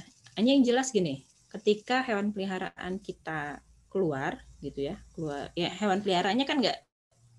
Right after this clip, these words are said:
kalau misalnya bisa di dalam rumah aja sih insya Allah aman-aman aja, nggak akan, nggak akan menyebabkan penularan. Tapi ketika dia keluar gitu ya, misalnya punya kucing, anjing gitu ya, jalan-jalan keluar gitu. Kemudian ketika di luar itu dia ketemu dengan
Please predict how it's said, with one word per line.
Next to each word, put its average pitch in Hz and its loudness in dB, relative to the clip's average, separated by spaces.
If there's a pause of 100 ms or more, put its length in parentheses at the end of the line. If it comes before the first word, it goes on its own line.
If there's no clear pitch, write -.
(120)
kalau 214 8
misalnya 214 4
bisa 208 8
di 190 12
dalam 185 10
rumah 180 8
aja 170 6
sih 262 6
insya 196 4
Allah 160 4
aman-aman 135 -2
aja, 165 6
nggak 175 0
akan, 147 -4 (240)
nggak 160 -4
akan 147 -4
menyebabkan 151 -2
penularan. 156 -2 (520)
Tapi 208 2
ketika 233 2
dia 175 6
keluar 160 2
gitu - -2
ya, - -2
misalnya 165 -6
punya 139 -8
kucing, 165 -4
anjing 165 0
gitu 139 -8
ya, 160 -4
jalan-jalan 147 -6
keluar 156 -2
gitu. 156 -8 (640)
Kemudian 175 2 (320)
ketika - -4
di 160 2
luar 170 4
itu 240 4 (460)
dia 175 2
ketemu 175 2
dengan 160 0